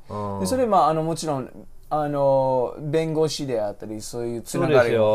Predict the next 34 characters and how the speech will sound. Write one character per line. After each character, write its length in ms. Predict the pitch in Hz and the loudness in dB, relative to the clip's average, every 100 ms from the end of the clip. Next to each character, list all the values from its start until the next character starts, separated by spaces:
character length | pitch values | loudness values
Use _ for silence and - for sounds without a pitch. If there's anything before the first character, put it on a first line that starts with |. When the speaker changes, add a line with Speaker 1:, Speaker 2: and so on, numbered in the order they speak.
| 110 | 6
Speaker 2:
ほ-、 80 | - | 4
Speaker 1:
あ 40 | |
の、 80 | 113 113 | 2 2
Speaker 2:
豊 240 | 185 175 | 2 2
富 120 | 147 | 0
に 60 | 139 | 2
持 60 | 135 | 4
っ 20 | |
て 40 | |
る 40 | 127 | 4
と 20 | |
思 140 | 117 | 2
う。 60 | 113 | 0
Speaker 1:
い 40 | |
つ 40 | 135 | 0
も 60 | |
の 100 | 127 | 0
河 0 | |
野 140 | 120 110 | 0 0
先 260 | 113 104 | -2 -2
生 200 | 101 98 | -4 -4
ね。 280 | 104 127 127 | -2 -4 -4
Speaker 2:
河 120 | 127 | -6
野 120 | 123 120 | -8 -8
先 280 | 123 117 | -8 -8
生 260 | 110 120 117 | -8 -6 -6
で 80 | 113 | -8
す 100 | - | -16
と 80 | - | -18
か、 260 | - - - | -16 -14 -8
え 280 | 117 107 | -6 -6
え。 60 | - - - - - | -8 -20 -20 -20 -8
ま 300 | 139 110 | -4 -4
あ、 60 | - | -6